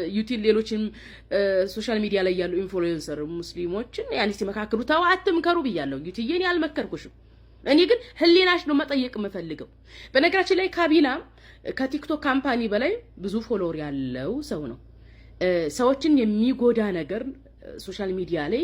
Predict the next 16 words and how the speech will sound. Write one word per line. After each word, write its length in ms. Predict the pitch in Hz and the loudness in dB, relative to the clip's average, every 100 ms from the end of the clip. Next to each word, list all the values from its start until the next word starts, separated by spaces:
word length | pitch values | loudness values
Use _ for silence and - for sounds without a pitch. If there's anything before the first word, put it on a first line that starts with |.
| 339 | -2
ሚሊዮን 360 | 202 196 208 202 | -2 0 0 0
ብር 140 | 175 | -4
ቢከፈለኝም 600 | 165 - 190 156 156 262 | -6 -8 -8 -6 -6 -6
አልሰራም 360 | 170 - 156 120 | -6 -8 -10 -10
ነው 120 | 233 | -16
ያለው። 180 | - - - - - - - - | -16 -20 -20 -20 -20 -20 -6 0
እና 140 | 330 - - | 2 0 -6
እንደው 220 | - 220 240 | -8 -4 2
ለህሊናችሁ 960 | 277 277 330 330 370 349 349 339 339 294 320 | 4 4 4 6 6 4 2 2 0 0 0
ምንድነው 400 | 311 302 277 302 - | 0 0 0 0 -2
ጥያቄያችሁ? 600 | 254 254 262 247 240 226 | -2 -2 -2 -6 -6 -8
ሰዎችን 520 | 247 262 285 - 302 403 - - - | -4 -2 -2 -2 -4 -4 -8 -8 0
ሊጎዳ 300 | 254 277 262 | 4 6 6
የሚችል 460 | 233 208 185 - 156 | 4 2 -2 -4 -6
ነገር፣ 280 | 147 143 131 - - - - | -6 -8 -10 -14 -20 -20 -6
እ፣ 120 | 214 | -2